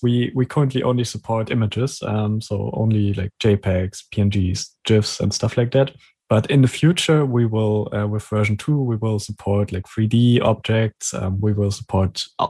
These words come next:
audio, video, and, uh, also at some point documents.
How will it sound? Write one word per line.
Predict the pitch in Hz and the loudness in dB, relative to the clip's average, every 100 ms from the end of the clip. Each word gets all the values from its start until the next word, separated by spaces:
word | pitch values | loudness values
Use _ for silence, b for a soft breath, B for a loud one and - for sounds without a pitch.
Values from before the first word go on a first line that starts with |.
| - | 2
audio, | 131 131 131 127 127 127 B B B - | 2 4 4 6 4 0 B B B -2
video, | 113 135 127 123 120 120 - B B B _ _ - | 2 4 4 4 4 0 -4 B B B _ _ -4
and, | 110 107 107 | 0 0 0
uh, | - 98 98 | -2 -2 0
also | 120 113 120 | 0 0 -2
at | 110 | -4
some | - 113 | -2 -4
point | - 110 104 | -2 -4 -2
documents. | 110 - 147 151 175 214 - | -4 -2 -2 0 -2 -4 -10